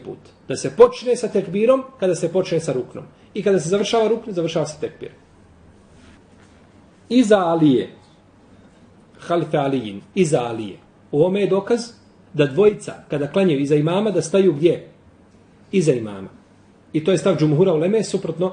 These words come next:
Ebu Hanifi i Ibnu Mesaudu i Al-Alkami i Esvedu, Alkami Esu-, El Esvedu, koji su smatrali da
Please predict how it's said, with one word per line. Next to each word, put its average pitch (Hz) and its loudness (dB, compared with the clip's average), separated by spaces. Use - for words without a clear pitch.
Ebu 160 -2
Hanifi 151 -2
i 240 0
Ibnu 185 0
Mesaudu 226 0
i 180 4
Al-Alkami 240 0
i 160 -2
Esvedu, 262 2
Alkami 156 -2
Esu-, 180 -4
El 143 -4
Esvedu, 240 2
koji 190 4
su 185 -8
smatrali 190 -2
da 180 -2